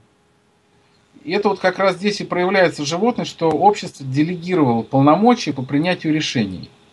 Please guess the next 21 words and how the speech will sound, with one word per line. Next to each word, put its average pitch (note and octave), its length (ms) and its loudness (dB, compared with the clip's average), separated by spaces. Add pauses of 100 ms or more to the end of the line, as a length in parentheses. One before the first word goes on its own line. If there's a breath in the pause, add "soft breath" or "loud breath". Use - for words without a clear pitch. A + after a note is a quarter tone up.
(800)
Когда D#3+ 340 2
был, D#3 720 4
была D#3+ 260 4
партия F3 400 2
"Наш E3+ 240 0
рулевой", G#3 600 0 (1080 soft breath)
да, D3+ 580 4
можно E3+ 340 2
было D3 300 2
надеяться, D#3+ 600 0
что C#3+ 200 -6
так D3+ 220 -2
и D3+ 60 0
есть. A#2 500 -4 (480)
Хотя C#3 280 -2
все A#3 220 2
зависит D#3+ 520 0
от C#3 180 2
личности, C#3 480 -4
от A#2+ 160 -2
лидера. A2+ 480 0